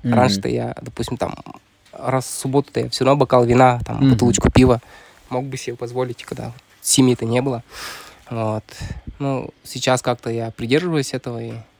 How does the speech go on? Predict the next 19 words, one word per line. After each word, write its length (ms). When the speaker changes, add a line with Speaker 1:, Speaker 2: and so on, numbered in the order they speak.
Speaker 2:
как-то 260
мне 260
не 160
хочется 400
даже. 300
Speaker 1:
Классно. 340
Я 160
за-, 240
я 220
заметил 320
по 80
себе 360
и 40
по 100
ребятам. 480
Я 220
вообще, 580
простите 600
за 240